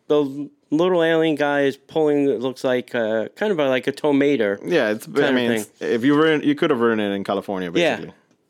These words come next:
Speaker 1: And you, you, you pick one. Let's say you, you start on, on your platter spins and then your little guy spins.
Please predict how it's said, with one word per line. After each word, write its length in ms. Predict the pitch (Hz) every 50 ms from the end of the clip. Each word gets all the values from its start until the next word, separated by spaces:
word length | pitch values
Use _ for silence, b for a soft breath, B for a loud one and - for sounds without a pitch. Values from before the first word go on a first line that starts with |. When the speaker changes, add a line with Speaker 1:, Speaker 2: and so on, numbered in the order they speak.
| _ -
Speaker 1:
And 560 | 180 170 170 170 170 170 170 165 160 143 - - _ _ _ _ _ _ _ _ -
you, 240 | 156 165 233 269 285 285 - -
you, 280 | 190 170 208 226 220 226 _ _ _ _ _ _ _ _ _ _ _ - 269 262 _ -
you 120 | 208 226
pick 260 | - - 269 247 - -
one. 160 | 139 113 113
Let's 160 | 143 170 -
say 140 | - 196 185
you, 160 | 180 165 151 147 - _ -
you 100 | 147 143
start 300 | 143 - 156 151 151 143
on, 160 | 143 135 127
on 260 | - 98 123 127 127 - B B B B B B B
your 160 | - 196 233
platter 480 | 240 233 - 208 196 196 190 185 180 151
spins 440 | - - - - 160 156 151 143 139
and 100 | 135 139
then 140 | 139 139
your 100 | 139 139
little 280 | 135 131 151 151 135 131
guy 220 | 117 156 156 160
spins. 380 | 160 - - - 107 95 95 92